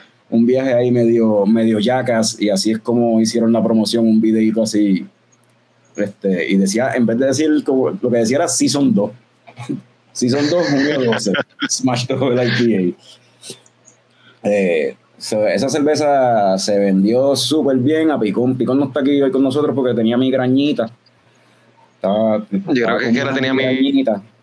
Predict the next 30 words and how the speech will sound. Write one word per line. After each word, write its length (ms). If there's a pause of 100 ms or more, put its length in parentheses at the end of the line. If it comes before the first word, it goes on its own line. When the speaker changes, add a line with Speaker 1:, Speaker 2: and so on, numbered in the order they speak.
(360)
Speaker 2:
miedo 180
a 40
los 180
robots. 540 (880)
Speaker 1:
Puede 240
ser 220
también. 800 (540)
Pero 420
esa 140
cerveza, 420
yo 80
sé 60
que 120
Picón, 920
eh, 420 (420)
ayudó 480
bastante 540
a 60
que 80
esas 120
cervezas 320
se 60
acabaran 400
bastante 400
rápido 320
por 160
ahí, 180
porque 220
el 60
tipo 300